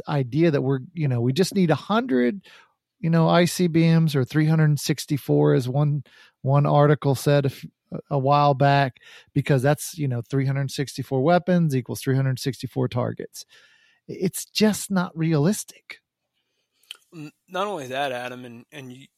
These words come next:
Speaker 2: we've discussed this before, but there's, there's a common misunderstanding of nuclear weapons effects that is a double-edged sword.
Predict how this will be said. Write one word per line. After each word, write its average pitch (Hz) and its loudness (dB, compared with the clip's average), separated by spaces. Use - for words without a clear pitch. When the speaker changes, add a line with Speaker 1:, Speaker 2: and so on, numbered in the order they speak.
Speaker 2:
we've 160 -10
discussed 147 -4
this 139 -8
before, 143 -12
but 123 -16
there's, 139 -8
there's 151 -8
a 156 -4
common 185 -6
misunderstanding 156 -6
of 117 -14
nuclear 139 -10
weapons 147 -10
effects 117 -12
that 127 -6
is 139 -8
a 131 -10
double-edged 143 -4
sword. 110 -8